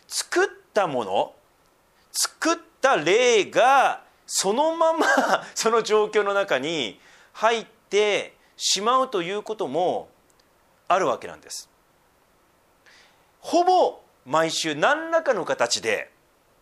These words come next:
その経験を私個人がします。なぜかっていう、なぜわかるかというと、えー、こういうことがありましたと後で話してくださるんですけれども、全然知らなかったよっていうことなんですね。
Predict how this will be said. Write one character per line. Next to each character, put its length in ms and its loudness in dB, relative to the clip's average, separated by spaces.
そ 160 -6
の 120 -4
経 180 -2
験 280 -6
を 340 0
私 300 0
個 140 -8
人 100 -10
が 80 -14
し 140 -10
ま 100 -16
す。 160 -14
な 80 2
ぜ 80 0
か 100 -2
っ 60 -4
て 80 -10
い 60 -6
う、 100 -14
な 140 -2
ぜ 100 -4
わ 120 0
か 80 -2
る 80 -8
か 120 -6
と 80 -16
い 60 -10
う 80 -12
と、 360 -4
え 100 -8
ー、 60 -10
こ 200 -4
う 60 -2
い 80 -6
う 80 -10
こ 120 -10
と 100 -6
が 80 0
あ 40 0
り 100 -6
ま 120 -4
し 60 -12
た 120 -4
と 100 0
後 180 -2
で 300 -8
話 280 -2
し 20 -4
て 100 -4
く 100 -8
だ 80 -6
さ 100 -6
る 80 -10
ん 40 -16
で 80 -14
す 100 -8
け 80 -8
れ 80 -10
ど 80 -10
も、 340 -4
全 240 -16
然 160 -8
知 120 -10
ら 80 -4
な 100 -8
か 100 -2
っ 80 -16
た 100 -10
よ 240 -8
っ 200 -20
て 100 -20
い 100 -6
う 80 -2
こ 120 -8
と 80 0
な 80 0
ん 40 -8
で 60 -16
す 140 -8
ね。 240 -6